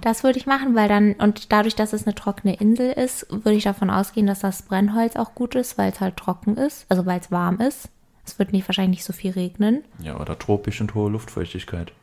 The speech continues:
Speaker 2: Dann ist
Speaker 1: Auf
Speaker 2: Holz
Speaker 1: meiner
Speaker 2: nicht so
Speaker 1: Insel
Speaker 2: gut.
Speaker 1: ist es trocken. <laughs> Das Ding ist, wenn ich jetzt irgendwie was zum Feuer machen mitnehme, dann bringt mir das ja auch nichts, wenn ich keinen Baum abgefällt bekomme oder wenn ich kein Holz habe. Und ich brauche ja irgendwie,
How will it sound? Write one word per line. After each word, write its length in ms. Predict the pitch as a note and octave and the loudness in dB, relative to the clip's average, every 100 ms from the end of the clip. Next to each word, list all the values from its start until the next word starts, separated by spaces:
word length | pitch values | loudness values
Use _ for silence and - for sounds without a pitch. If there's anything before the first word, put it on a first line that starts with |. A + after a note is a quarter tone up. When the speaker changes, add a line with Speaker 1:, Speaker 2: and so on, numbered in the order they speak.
| _ - _ | _ -20 _
Speaker 2:
Dann 160 | - - | -12 -4
ist 100 | A2 | -2
Speaker 1:
Auf 100 | G3+ | 2
Speaker 2:
Holz 40 | |
Speaker 1:
meiner 180 | A3+ A3 | 4 6
Speaker 2:
nicht 80 | G#3 | 6
so 40 | G#3 | 4
Speaker 1:
Insel 140 | G#3 | 4
Speaker 2:
gut. 40 | F#3+ | 2
Speaker 1:
ist 120 | - | -2
es 140 | E3+ | -6
trocken. 400 | - - F3 A#3 F#4 | -4 -2 2 2 2
<laughs> 40 | A#4+ - - - - - D4 B3+ - D#4+ - F#4 F#4 F4+ G#4+ - - F#5 - - - - - - | 2 2 4 4 2 -2 0 0 2 -2 2 2 2 -2 -2 0 0 2 0 -6 -10 -12 -14 -4
Das 200 | - F3+ | -2 2
Ding 260 | A#3+ B3+ C4 | 4 6 4
ist, 200 | B3+ - _ - | 0 -8 _ -4
wenn 200 | G#3 A3 | 2 2
ich 100 | A3+ | 2
jetzt 200 | G#3 - | -2 2
irgendwie 520 | G#3 G3+ G3+ G3+ - _ _ | 4 4 4 0 -2 _ _
was 220 | G#3 G3+ - | -4 -4 0
zum 160 | G3 | -2
Feuer 360 | F#3 C4 D4+ G#3 | 0 -2 0 2
machen 320 | F3 F3+ F#3 | 0 0 -2
mitnehme, 600 | F#3 - F#3 F#3 G3 A3+ - - | -2 0 0 2 0 -2 -6 -4
dann 200 | A3 G#3 | 0 0
bringt 180 | C4 B3+ | 0 0
mir 80 | G#3+ | 0
das 160 | G#3 | 0
ja 180 | F#3+ G#3+ | -2 -2
auch 80 | A#3+ | -2
nichts, 260 | A#3+ - | -2 -2
wenn 140 | - G#3 | -2 0
ich 100 | G#3+ | 0
keinen 260 | - G3 F3+ | 0 0 2
Baum 260 | A3+ C#4+ | 2 0
abgefällt 600 | - - F3+ E3+ F3+ E3+ | -4 -6 -8 -4 -4 -4
bekomme 400 | - E3+ - E3+ | -6 -6 -2 0
oder 180 | F3+ F#3 | 2 2
wenn 160 | F#3 G3 | 4 2
ich 140 | F#3+ | 2
kein 260 | - F#3+ F#3 | -2 -2 0
Holz 320 | A#3 A#3+ - | -2 -2 -6
habe. 360 | F#3 F3 E3+ F3+ - - | -6 -4 -4 -6 -10 -8
Und 80 | - | -4
ich 80 | F#3 | -4
brauche 260 | - G3+ G#3 | -2 0 0
ja 120 | F#3+ | 0
irgendwie, 640 | G3 G3+ G3 G3 F#3 F#3+ | 2 2 2 0 0 -2